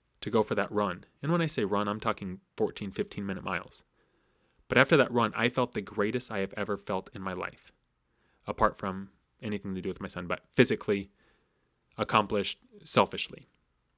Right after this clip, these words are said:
And the reason was, is because I didn't know at the time, but, but when I hear these things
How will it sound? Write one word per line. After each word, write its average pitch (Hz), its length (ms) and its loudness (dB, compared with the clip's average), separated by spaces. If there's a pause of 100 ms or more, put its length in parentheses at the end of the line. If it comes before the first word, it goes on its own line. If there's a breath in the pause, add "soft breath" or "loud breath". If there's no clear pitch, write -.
(1500)
And 123 120 0
the 117 60 4
reason 127 320 4
was, 127 200 2
is 101 140 -2
because 98 400 -4 (1300 soft breath)
I 131 80 4
didn't 143 140 6
know 123 120 6
at 117 60 2
the 110 80 2
time, 113 320 0
but, 98 140 -4 (120)
but - 160 -4
when 107 140 -4
I 98 60 -4
hear 120 260 0
these 107 220 0
things 104 440 -6